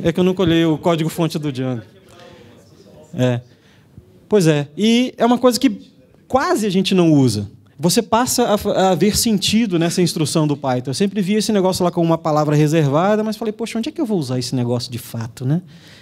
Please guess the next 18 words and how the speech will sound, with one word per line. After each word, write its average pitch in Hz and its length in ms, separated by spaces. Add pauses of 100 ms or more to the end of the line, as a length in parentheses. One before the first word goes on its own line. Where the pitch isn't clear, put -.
(140)
Qual 233 100
a 208 60
utilidade 117 580
no 117 60
meu 120 160
dia 117 200
a 110 40
dia?" 98 260 (720)
E 220 60
o 214 40
PyTest 226 420
traz 220 200
uma 220 120
utilidade 185 540
pra 208 180
isso. 131 320 (640)
E, 214 300 (520)
é, 170 920